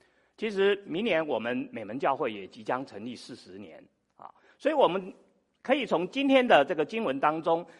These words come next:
来学习到一个成立四十年的一个以弗所教会他们所面临到的一个问题啊。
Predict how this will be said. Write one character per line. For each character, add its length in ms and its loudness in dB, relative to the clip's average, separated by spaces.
来 200 8
学 320 0
习 160 -8
到 220 8
一 140 0
个 140 4
成 320 -6
立 180 -4
四 300 -10
十 180 -10
年 260 -4
的 180 0
一 120 -4
个 260 2
以 160 -6
弗 220 4
所 180 0
教 220 0
会 260 -2
他 140 0
们 120 4
所 180 -8
面 200 0
临 120 -4
到 160 2
的 100 -8
一 60 -12
个 80 -6
问 240 -8
题 280 -20
啊。 160 -14